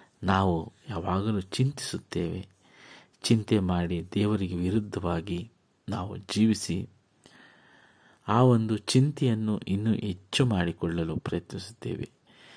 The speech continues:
ದೇವರ ಬಳಿಗೆ ಹೋದಾಗ ಆ ಪ್ರಶಾಂತತೆ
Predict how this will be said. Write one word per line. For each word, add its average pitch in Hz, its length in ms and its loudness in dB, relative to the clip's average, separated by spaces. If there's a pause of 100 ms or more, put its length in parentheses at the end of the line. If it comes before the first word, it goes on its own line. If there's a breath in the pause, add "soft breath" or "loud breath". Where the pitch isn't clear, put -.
(280 loud breath)
ದೇವರ 104 380 6
ಬಳಿಗೆ 90 340 0
ಹೋದಾಗ 85 640 0
ಆ - 340 -12
ಪ್ರಶಾಂತತೆ 104 1040 0